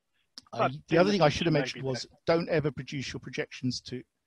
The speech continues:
Speaker 1: eighteen decimal places, is because you haven't got that accuracy originally.
Speaker 2: Um, and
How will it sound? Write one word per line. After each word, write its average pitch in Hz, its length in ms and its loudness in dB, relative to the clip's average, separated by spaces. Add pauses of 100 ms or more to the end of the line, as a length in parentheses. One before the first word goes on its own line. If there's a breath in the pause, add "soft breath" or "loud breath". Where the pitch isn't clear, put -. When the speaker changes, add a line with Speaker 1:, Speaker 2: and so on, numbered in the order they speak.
(480)
Speaker 1:
eighteen 139 360 -4
decimal 131 360 -4
places, 123 540 -8 (240)
is 117 160 -16 (100)
because 123 380 -18 (200)
you 123 100 -10
haven't 127 220 -6
got 120 140 -12
that 117 140 -14
accuracy 113 600 -16
originally. 113 440 -18 (2250 loud breath)
Speaker 2:
Um, 151 600 -2 (3000)
and 156 720 -6